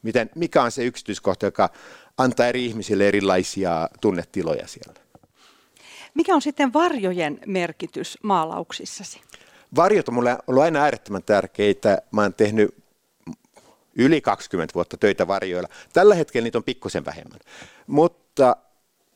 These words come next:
Speaker 1: varjot on ensin, mulla oli pitkään myös töitä, missä oli pelkästään varjoja, se ei ole enää, enää mitään muuta jäljellä. Niin, ää,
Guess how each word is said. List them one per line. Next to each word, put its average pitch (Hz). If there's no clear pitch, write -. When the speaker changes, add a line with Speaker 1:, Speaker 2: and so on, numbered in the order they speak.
Speaker 1:
varjot 180
on 131
ensin, 180
mulla 156
oli 143
pitkään 156
myös 127
töitä, 127
missä 117
oli 117
pelkästään 107
varjoja, 82
se -
ei -
ole 92
enää, 95
enää 101
mitään 113
muuta 131
jäljellä. 85
Niin, 127
ää, 117